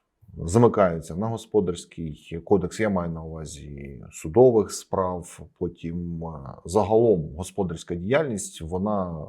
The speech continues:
врегульована, не всі країни мають Господарський кодекс, але навіть Сполучені Штати його мають, Україна має. І ми б могли б не говорити про цей момент, якби,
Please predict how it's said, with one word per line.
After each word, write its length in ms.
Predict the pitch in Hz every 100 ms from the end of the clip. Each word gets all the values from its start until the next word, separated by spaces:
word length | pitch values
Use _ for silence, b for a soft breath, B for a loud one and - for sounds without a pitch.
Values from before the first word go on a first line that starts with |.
| -
врегульована, 640 | - 90 85 123 147 127 110
не 140 | 104
всі 200 | 127 -
країни 400 | 113 90 85 85
мають 240 | 95 104 107
Господарський 560 | 113 - 120 117 -
кодекс, 500 | 113 127 127 127 - _ B B B B B B -
але 680 | 98 107 107 101 98 85 82
навіть 200 | 101 98
Сполучені 400 | - 95 - 76
Штати 340 | - 107 113
його 160 | 107 98
мають, 440 | 95 92 85 78 -
Україна 520 | 71 - 76 107 104
має. 400 | 95 95 90 85 82 _ B B B B B B B _
І 280 | 151 156 131 110 - - _ _ _ _ _
ми 300 | 143 131 170
б 100 | 156
могли 340 | 156 135 139 151
б 80 |
не 120 | 127 135
говорити 560 | 123 123 127 107 92
про 180 | - 95
цей 200 | 90 101
момент, 760 | 98 110 151 175 156 120 - -
якби, 880 | 92 107 98 95 127 151 156 151